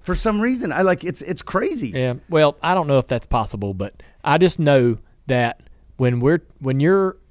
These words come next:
Speaker 2: you know, when you're trying to figure out who your driver is and you think you know who that driver is and you think you know their personality and what they might be like sitting on their couch at home watching T V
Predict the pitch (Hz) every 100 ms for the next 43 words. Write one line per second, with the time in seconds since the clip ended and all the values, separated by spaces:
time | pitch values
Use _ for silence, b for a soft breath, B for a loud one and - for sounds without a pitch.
0 | - 151 139 123 - 135 135 175 196 156
1 | - 175 165 156 139 - 156 143 143 143
2 | - 147 151 147 147 143 139 123 135 143
3 | 147 120 104 139 - - 151 - 156 123
4 | 113 135 143 139 127 147 143 139 143 139
5 | 135 127 135 143 135 117 131 139 151 139
6 | 156 139 139 139 135 143 135 135 131 135
7 | 131 120 127 131 135 135 135 139 131 135
8 | 131 135 - - 151 143 139 135 - 139
9 | 135 123 139 139 135 135 - 127 139 135
10 | 139 143